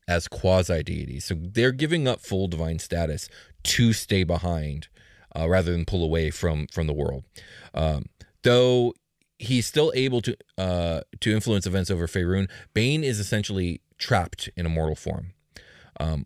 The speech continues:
I think the idea here is that the gods were forced to take a step back.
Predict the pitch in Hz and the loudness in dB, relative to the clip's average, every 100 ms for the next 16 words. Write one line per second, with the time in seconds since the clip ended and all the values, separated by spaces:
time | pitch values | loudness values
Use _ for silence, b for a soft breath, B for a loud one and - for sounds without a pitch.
0 | _ 113 139 - 160 - 113 98 98 87 | _ 2 2 2 0 2 2 4 2 2
1 | 90 87 82 85 87 101 120 135 104 85 | 4 2 2 -2 0 2 4 2 0 -6
2 | - 90 90 98 - - 92 87 - 78 | -6 0 0 0 -6 -4 -4 -2 -6 -2
3 | 90 123 160 - | 2 2 0 -8